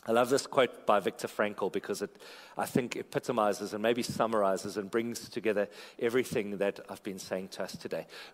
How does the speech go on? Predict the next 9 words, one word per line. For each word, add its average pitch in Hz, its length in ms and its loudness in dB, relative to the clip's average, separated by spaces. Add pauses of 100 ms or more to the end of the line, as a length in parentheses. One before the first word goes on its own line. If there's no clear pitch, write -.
"Between 143 440 0
stimulus - 1080 2 (480)
and 135 260 0
response, - 920 -2 (240)
there 104 240 2
is 113 400 -4
a 107 140 -2
space. - 720 -12 (1900)
And 107 240 -2